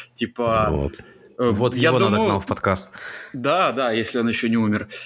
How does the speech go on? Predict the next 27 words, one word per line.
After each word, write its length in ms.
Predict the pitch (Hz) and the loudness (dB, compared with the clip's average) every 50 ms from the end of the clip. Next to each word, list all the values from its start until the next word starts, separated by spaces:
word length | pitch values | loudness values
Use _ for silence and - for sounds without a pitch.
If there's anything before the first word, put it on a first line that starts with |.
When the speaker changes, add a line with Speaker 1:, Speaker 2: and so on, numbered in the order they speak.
| - - - - - _ | -14 -14 -16 -16 -18 _
Speaker 1:
Э, 420 | - - 110 107 104 107 104 104 104 | -8 -6 -2 0 0 2 2 0 2
я 120 | 101 117 | 0 0
думаю, 440 | 120 120 160 196 208 202 196 180 160 | 0 2 0 2 2 2 2 2 0
что 480 | 143 - - - - 151 147 143 139 135 | 0 -2 -2 -2 0 0 2 2 2 2
можно 360 | 135 139 143 127 135 143 139 | 2 0 0 0 0 0 0
взять 340 | 131 120 123 143 135 123 - | 0 0 0 0 0 0 0
какие-то 540 | - 123 117 - - 123 120 117 120 - 117 | -2 -4 -4 0 0 0 0 0 0 -6 -6
диалоги 640 | 110 113 113 123 123 123 127 127 127 127 127 113 113 | -6 -2 0 0 2 2 2 2 0 0 0 0 0
Мунтяна, 680 | 113 113 110 104 - - 147 160 165 160 151 143 127 - _ _ _ _ _ _ _ _ _ _ _ _ _ _ _ | 0 2 0 0 -2 0 0 0 0 -2 -4 -6 -8 -12 _ _ _ _ _ _ _ _ _ _ _ _ _ _ _
скормить 640 | _ - - - - 127 117 107 110 117 117 113 - | _ -12 -10 -2 -2 -2 0 2 2 2 2 2 0
нейросетке 920 | 120 113 110 107 101 - - - 131 147 147 - - - 131 120 120 - _ _ _ _ _ - | 0 0 0 0 -2 -2 0 0 0 0 0 -2 -2 -2 -2 -2 -2 -8 _ _ _ _ _ -4
и 60 | 117 | -4
сделать 420 | 110 104 107 117 135 147 143 143 | -4 -4 -2 -2 0 0 0 -2
ему 140 | 139 123 123 123 | -2 0 0 2
уникальный 560 | 120 117 110 - 135 123 123 120 113 117 113 | 2 0 0 0 0 0 2 2 2 0 0
диалог 480 | 107 110 113 110 107 107 113 110 110 | 0 0 0 2 2 2 0 0 0
или 160 | 113 104 107 104 | -2 -2 0 0
для 160 | 101 110 104 | 0 0 0
себя 400 | - - 127 113 110 113 113 110 | 0 -2 -2 -2 0 0 0 0
какой-то. 520 | 104 104 - - 107 101 98 - - - - _ _ _ - - - | 0 -2 -2 -2 -2 -2 -2 -2 -6 -12 -14 _ _ _ -20 -8 -4
Speaker 2:
Может 500 | - 90 85 87 87 87 87 87 82 85 | 0 2 2 4 4 2 2 0 0 0
быть, 180 | 87 90 80 | 0 0 0
Мунтян 400 | 90 92 90 82 - 90 85 87 | 2 0 0 2 0 0 2 0
уже, 480 | 87 82 92 120 143 135 110 - - - _ _ _ - | -2 0 0 0 0 0 0 -2 -4 -10 _ _ _ -6
м, 240 | - - - - - | -4 -4 -4 -4 -6
так 200 | - - - - | -4 -6 -4 -2
сказать, 640 | - - - - 82 78 82 85 - - - - - | -2 -4 -2 -2 0 0 0 0 0 -4 -8 -8 -8